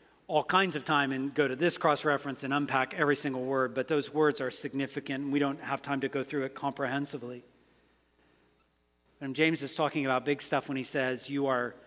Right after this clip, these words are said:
justified, declared righteous by God." It's something significant when James says, "Faith along with works." It, someone's even alluded to it. Is it like a,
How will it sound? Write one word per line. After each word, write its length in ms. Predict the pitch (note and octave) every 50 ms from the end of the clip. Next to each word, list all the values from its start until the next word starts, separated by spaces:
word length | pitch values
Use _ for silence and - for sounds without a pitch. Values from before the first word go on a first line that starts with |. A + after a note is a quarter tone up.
| - _ _ -
justified, 800 | B2+ - D#3 D3 D3+ - - - D#3 - - D3 C3 B2+ B2+ B2
declared 560 | - C#3+ - - - D3+ D3 D3 C#3+ C#3+ B2+
righteous 480 | C3 B2+ C3 C#3 C#3+ C#3 - D3 - -
by 160 | - C#3+ C3
God." 420 | A#2 C3+ C3 C#3 C3+ D#3 F3+ - - - _ _ _ _ _ _ _ _ _ _ _ _ _ _ _ _ _ _ _ _ _ _ _ _ _ _ _ _ - -
It's 100 | D3+ -
something 340 | - F#3+ F3+ - D#3 C#3
significant 800 | - - - D#3 B2+ C3+ D3 D#3 E3 D#3+ D#3+ D#3 - D3+ C#3+ D3
when 160 | C#3+ C3+ C3+
James 300 | A#2+ C#3 C#3 C#3 C#3+ C3+
says, 520 | - D3 C#3 C3 B2+ B2 B2 A#2 - - - - _ _ _ _ _ _ _ _
"Faith 640 | _ - - E3 D#3+ D#3 E3+ F#3+ E3+ - - - - - - - _ _ _ _ _ -
along 520 | - C#3+ D3 D3+ C#3+ D3 D3+ D#3 D#3+ D#3 D3+
with 180 | D3 C#3+ C#3
works." 340 | C3 C3+ C#3 C3 B2+ - -
It, 160 | C#3+ C3+ C3 - - - - _ - _ _
someone's 460 | - - F3 E3 D#3 C#3+ C#3 - - - - -
even 200 | G3 E3+ D3 C#3+
alluded 360 | C#3 C#3 D3 D3+ C#3+ C#3 C3+
to 140 | C#3 D#3 D#3 D3
it. 80 | D3 F3
Is 200 | D#3 D3+ C#3+ C3+
it 140 | D3+ D3+
like 240 | D#3+ C#3+ C3+ C3+ -
a, 260 | C#3+ B2+ B2 A2+ G#2